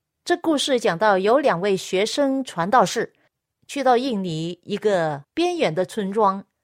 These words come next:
他们给当地的族人传福音，跟他们一同查考圣经。有一天，村长的女儿患病，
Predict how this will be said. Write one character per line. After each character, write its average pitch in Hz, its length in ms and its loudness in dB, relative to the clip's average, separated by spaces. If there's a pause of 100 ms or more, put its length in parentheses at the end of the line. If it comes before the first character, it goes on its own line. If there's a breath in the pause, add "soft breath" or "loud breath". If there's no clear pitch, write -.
(560)
他 302 140 2
们 240 280 2
给 180 200 0
当 220 200 0
地 247 140 -2
的 202 140 2
族 170 160 -4
人 175 180 -2
传 180 260 -4
福 208 120 -8
音， 277 340 -6 (580)
跟 269 140 2
他 262 140 -2
们 226 180 0
一 277 100 -2
同 196 280 -4
查 - 180 -2
考 202 180 2
圣 220 240 -2
经。 247 300 -8 (640)
有 247 180 2
一 359 140 4
天， 339 460 0 (420)
村 415 240 0
长 220 180 -2
的 247 100 0
女 220 160 0
儿 160 220 2
患 302 300 -2
病， 214 320 -6